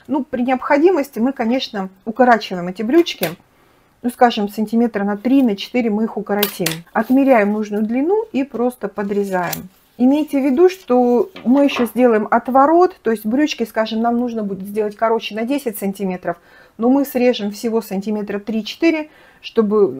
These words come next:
была нужная длина. Может быть, эту длину уточните затем на примерке. Что еще нужно сделать? Мы видели, что у нас есть застроченная длинная складка, вернее, длинная выточка по переду.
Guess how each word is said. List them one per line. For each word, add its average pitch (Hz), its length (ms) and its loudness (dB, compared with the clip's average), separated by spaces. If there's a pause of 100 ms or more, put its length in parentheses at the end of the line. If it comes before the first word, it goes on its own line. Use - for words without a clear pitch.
(140)
была 233 440 4
нужная 226 320 0
длина. 208 460 -2
Может 269 320 0
быть, 240 120 -4
эту 226 140 -4
длину 254 300 0
уточните 220 520 -4
затем 202 360 -4
на 202 80 -6
примерке. 285 580 -4 (140)
Что - 180 0
еще 320 260 4
нужно 269 300 -2
сделать? 220 380 -2
Мы 285 220 0
видели, 254 360 2
что 240 240 -4
у 254 60 2
нас 262 320 0 (100)
есть 220 380 -2
застроченная 226 720 -2
длинная 208 500 2
складка, 214 720 -2
вернее, 226 400 -4
длинная 226 400 0
выточка 214 420 -4
по 233 140 -2
переду. 294 460 0